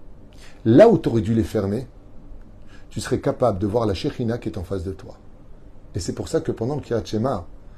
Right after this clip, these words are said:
selon certains Mekoubalim, même si c'est pas Al Pi Halacha, dans l'absolu, il est bon de fermer ses yeux pour réparer les moments où on aurait dû les fermer. Et ça, c'est ce que vient nous apprendre le Baal Shem Tov.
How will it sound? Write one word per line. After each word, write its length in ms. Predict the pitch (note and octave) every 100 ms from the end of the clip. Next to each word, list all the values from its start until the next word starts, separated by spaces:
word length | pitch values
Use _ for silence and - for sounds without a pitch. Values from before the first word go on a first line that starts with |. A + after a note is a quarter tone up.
| - -
selon 220 | - G#2
certains 280 | F#2+ B2+ D3
Mekoubalim, 680 | B2 - G#2+ G#2+ C#3+ A2+ B2+ - - -
même 200 | A2+ C#3+
si 100 | E3
c'est 140 | B2+ A2
pas 120 | G#2+
Al 100 | F#2
Pi 140 | -
Halacha, 380 | G2+ F#2 - E3 - - - -
dans 80 | F#2
l'absolu, 460 | D#2+ - A2 D3 A3 - - - - - -
il 100 | A#2
est 60 | A#2
bon 220 | G2+ F#3
de 100 | B2
fermer 320 | - D3+ C3+
ses 320 | B2 A#2+ G2
yeux 200 | C#3+ C#3+ - - - - - - - -
pour 180 | A#2+ A2
réparer 340 | E3 C#3 B2
les 100 | A#2
moments 240 | A2 A2 B2+
où 40 |
on 80 | G#2+
aurait 160 | G2 G2
dû 100 | G2+
les 80 |
fermer. 440 | E2+ G2 E2+ E2 - - - - - - - - - - - - - - - -
Et 40 |
ça, 200 | - D3
c'est 120 | -
ce 60 | -
que 80 | A2
vient 120 | A#2
nous 120 | G#2
apprendre 240 | F#2+ A2+
le 60 | G#2
Baal 180 | F#2 F#2
Shem 160 | -
Tov. 240 | F#2 -